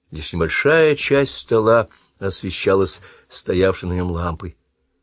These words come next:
Находившийся рядом телефон помигал некоторое время и перестал. Питкин уселся за стол и жестом предложил им занять места напротив. «Прошу садиться», —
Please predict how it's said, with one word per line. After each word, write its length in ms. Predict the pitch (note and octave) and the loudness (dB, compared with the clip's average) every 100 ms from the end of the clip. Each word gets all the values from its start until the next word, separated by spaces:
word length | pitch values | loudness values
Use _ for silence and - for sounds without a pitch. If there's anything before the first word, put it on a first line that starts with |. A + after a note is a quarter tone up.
| _ | _
Находившийся 640 | G2+ F#2+ G2 G2 - G2 F#2+ | -6 -2 -2 -2 -2 -4 2
рядом 260 | F#2+ F#2 F2+ | 2 2 -2
телефон 460 | G2 F2 G#2 F#2 - - | -4 -2 0 -2 -4 -6
помигал 460 | G#2 F#2 F2+ G2+ G#2 | -2 0 2 2 2
некоторое 340 | G#2 - G2+ | 0 0 0
время 260 | G2 G2 - _ | 2 -2 -6 _
и 80 | F#2 | -10
перестал. 540 | F#2 F2 - E2+ F#2 - _ _ _ _ _ _ _ _ _ _ _ _ | -6 -4 -4 -4 -6 -10 _ _ _ _ _ _ _ _ _ _ _ _
Питкин 380 | - - - E3+ | -10 -8 -4 -2
уселся 500 | D3 - D#3 - D#3 | 0 0 0 2 2
за 160 | A#2+ | 2
стол 420 | A2 - - A2 A2+ | 0 -2 2 2 2
и 100 | G#2 | -2
жестом 420 | F2 F2+ G2 - A#2 | 0 2 2 -2 -6
предложил 420 | F#2 F2 F#2 G#2 | -2 0 0 -2
им 100 | A#2+ | -2
занять 340 | F#2+ F2+ F2 | -2 -2 -2
места 300 | - - - | -4 -4 -2
напротив. 500 | F#2+ G2 E2+ - - _ _ _ _ _ _ _ _ _ _ _ _ _ _ _ _ | -4 -4 -6 -8 -12 _ _ _ _ _ _ _ _ _ _ _ _ _ _ _ _
«Прошу 380 | - A#2 - C#3 | 0 0 2 2
садиться», — 680 | - A#2 G2 G2+ - B2+ | 2 2 0 -2 0 -2